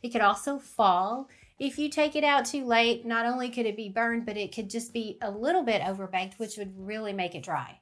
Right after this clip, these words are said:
So I wanna go through some tips that will help you know when your cake is finished baking, and then I'm gonna go through my method that I use. The first thing is the toothpick test. Now, this is one I know you've heard before. If you stick a toothpick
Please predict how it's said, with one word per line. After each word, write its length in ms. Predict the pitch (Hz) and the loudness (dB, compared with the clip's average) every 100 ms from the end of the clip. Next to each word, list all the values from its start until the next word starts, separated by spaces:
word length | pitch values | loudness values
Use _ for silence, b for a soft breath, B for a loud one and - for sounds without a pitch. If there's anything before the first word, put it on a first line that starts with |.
| _ | _
So 220 | - 240 | 4 4
I 100 | 226 | 6
wanna 240 | 269 320 | 4 2
go 160 | 277 254 | 2 0
through 220 | 254 277 | -2 -6
some 200 | - 277 | -4 -6
tips 280 | 262 226 202 | -2 -2 0
that 160 | 202 | 0
will 100 | 208 | 0
help 340 | 220 202 269 285 | -2 2 0 0
you 120 | 330 | 0
know 480 | 277 226 190 180 180 | 2 4 4 4 -2
when 240 | 208 214 | -8 -8
your 140 | 220 233 | -6 -6
cake 260 | 226 208 | -4 -6
is 140 | 214 - | -6 -10
finished 340 | 202 202 - | -10 -10 -2
baking, 480 | 160 156 180 190 190 B B | -2 -2 -8 -12 -12 B B
and 140 | 262 | -2
then 100 | 320 | 0
I'm 140 | 370 330 | 0 0
gonna 180 | 285 | -2
go 200 | 247 240 | 0 0
through 220 | 233 233 196 | 0 -4 -4
my 280 | 196 196 | -2 0
method 380 | 196 175 165 160 | 0 -4 -6 -8
that 200 | 165 147 | -6 -6
I 60 | 143 | -8
use. 400 | 143 117 - - _ _ B B B B - | -14 -16 -16 -18 _ _ B B B B -16
The 80 | 208 | -2
first 320 | 269 302 - | 0 0 0
thing 300 | 302 302 285 | -2 -2 -6
is 300 | 220 226 220 | -6 -6 -6
the 120 | 208 | -8
toothpick 560 | 202 - 277 - - - | -8 -6 -6 2 2 2
test. 480 | - 175 156 - - b b 220 | -10 -10 -10 -14 -16 b b 0
Now, 220 | 208 180 | 2 2
this 200 | 208 269 | -2 -6
is 140 | 254 | -6
one 240 | 262 269 262 | -2 -2 0
I 140 | 196 | -2
know 240 | 190 190 | -2 -6
you've 260 | 214 247 247 | -6 -6 -4
heard 180 | 247 240 | -2 -2
before. 520 | 269 - 190 190 202 | -4 -6 -4 -4 -6
If 160 | 190 196 | -10 -14
you 200 | 214 214 | -12 -8
stick 300 | - - 262 | -8 -4 0
a 60 | 294 | 0
toothpick 460 | - 294 294 294 | 0 -6 -4 -6